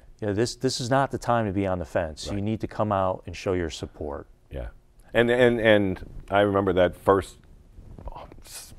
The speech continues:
Speaker 2: holding signs downtown Holyoke, uh, at the bottom of Cherry Street, you know, um, yeah. And, and it has been a lot of work, but yes, it's, on a positive note, it worked.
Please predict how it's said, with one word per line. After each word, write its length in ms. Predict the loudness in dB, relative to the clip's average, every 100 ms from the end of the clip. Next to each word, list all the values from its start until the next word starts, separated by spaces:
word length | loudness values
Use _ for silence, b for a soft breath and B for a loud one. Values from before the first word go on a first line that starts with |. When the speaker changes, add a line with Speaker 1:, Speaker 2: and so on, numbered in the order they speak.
| -18
Speaker 2:
holding 400 | -4 -2 0 -2
signs 400 | 2 2 2 2
downtown 520 | 4 4 4 2 2
Holyoke, 500 | 4 4 6 4 0 -10 B B B -2
uh, 160 | 0 0
at 100 | 0
the 60 | 2
bottom 300 | 4 2 -2
of 80 |
Cherry 340 | -2 6 6 6
Street, 400 | -2 -6 -6 -10 -18 b b -4
you 120 | -2
know, 400 | 0 0 -2 0
um, 540 | 0 0 -2 -4 -8 -4
yeah. 300 | 2 2 2 -6 _
And, 380 | 2 2 0 -2
and 480 | -2 0 -2 -6 -12 _ _ -20 _
it 120 | -2 4
has 300 | 6 6 2
been 320 | -2 -4 -10 -16 -14
a 80 | -6
lot 180 | 0 0
of 60 | 2
work, 420 | 2 2 0 -10 b b b b
but 140 | -6 -2
yes, 300 | -4 -4 -8
it's, 240 | -10 -12 -20 -20 -20 -20 -14
on 120 | -10
a 40 | -4
positive 380 | 2 2 0 -4
note, 320 | -2 -2 -4 -10 -4
it 100 | 2
worked. 400 | 2 0 -6